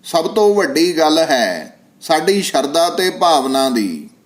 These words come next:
ਸ਼ਰਧਾ ਭਾਵਨਾ ਹੋਣੀ ਬਹੁਤ ਹੀ ਜ਼ਰੂਰੀ ਹੈ। ਸ਼ਰਧਾ ਤੇ ਭਾਵਨਾ ਦੇ ਨਾਲ ਜੋਤ ਲਗਾਉਣ 'ਤੇ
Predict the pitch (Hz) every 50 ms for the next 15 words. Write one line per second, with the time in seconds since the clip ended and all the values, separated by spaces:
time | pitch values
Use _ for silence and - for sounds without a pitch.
0 | _ _ _ _ _ _ _ - - - 185 175 165 160 165 202 208 208 208 233
1 | 214 185 165 175 143 160 165 170 180 185 170 170 165 156 160 180 185 175 156 156
2 | 139 143 160 160 175 170 180 180 185 156 151 151 139 135 139 143 156 165 165 151
3 | 139 127 110 95 87 78 76 - - - _ _ _ _ _ _ _ _ _ _
4 | _ _ _ - - - - 147 147 156 160 185 190 196 196 214 202 196 202 -
5 | 190 180 160 135 135 143 151 156 165 165 165 180 180 170 160 143 139 139 147 156
6 | 156 156 143 120 104 98 92 98 - _ _ _ _ _ _ - 127 123 131 156
7 | 160 170 180 185 190 180 165 151 151 147 147 156 160 170 151 120 147 123 113 104
8 | 95 90 90